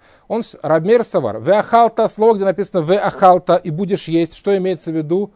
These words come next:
Зо ахила, это пища, приём пищи. «Весавата» — то, что написано следующим словом «и насытишься». Что имеется в виду? Зо штия, это питьё,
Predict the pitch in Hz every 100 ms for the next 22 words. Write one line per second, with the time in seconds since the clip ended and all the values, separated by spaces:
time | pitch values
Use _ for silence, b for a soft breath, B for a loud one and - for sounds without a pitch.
0 | _ - 123 208 254 180 214 156 107 -
1 | 233 240 - _ 214 - - 110 147 180
2 | 202 - 151 - - - _ b b b
3 | b - 170 220 233 185 135 - 101 226
4 | 226 214 220 185 - 226 214 190 - 196
5 | 170 160 - 202 185 - 139 113 110 -
6 | 190 214 b _ 180 208 196 196 - 147
7 | 135 143 233 - _ - 117 131 220 -
8 | - - - 175 170 120 85 _ _ -
9 | 196 196 160 180 - 170 165 95